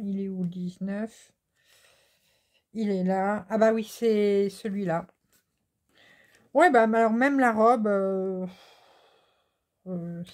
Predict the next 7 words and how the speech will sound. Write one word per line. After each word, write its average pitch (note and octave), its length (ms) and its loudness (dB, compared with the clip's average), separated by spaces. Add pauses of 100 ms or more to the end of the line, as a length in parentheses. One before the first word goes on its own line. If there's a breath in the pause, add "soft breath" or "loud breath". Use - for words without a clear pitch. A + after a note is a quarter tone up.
c'est - 100 -14
celui-là. G3+ 540 -12 (480)
Ouais, F#3 180 -10 (720)
huit G3+ 120 -8
cent F#3 180 -14
vingt-trois, F3 600 -6
voilà. F3 280 -6